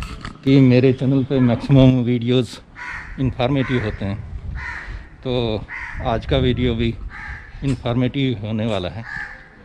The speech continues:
और वह है इंडियन गवर्नमेंट के What is Up कोरोना पैंडेमिक हेल्पलाइन नंबर के बारे में।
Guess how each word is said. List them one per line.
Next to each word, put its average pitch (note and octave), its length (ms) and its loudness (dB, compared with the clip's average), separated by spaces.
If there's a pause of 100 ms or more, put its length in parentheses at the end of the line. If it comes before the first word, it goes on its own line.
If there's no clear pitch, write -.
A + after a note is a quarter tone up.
(800)
और C#3 160 8
वह C#3+ 280 8
है C#3+ 140 8
इंडियन C#3 280 8
गवर्नमेंट B2+ 460 8
के B2+ 140 8 (140)
What A2+ 220 8
is A2+ 120 10
Up - 140 -4
कोरोना G#2 340 8
पैंडेमिक G2+ 640 6 (220)
हेल्पलाइन F2 500 4
नंबर E2+ 280 4
के - 100 0
बारे E2+ 260 4
में। E2 160 4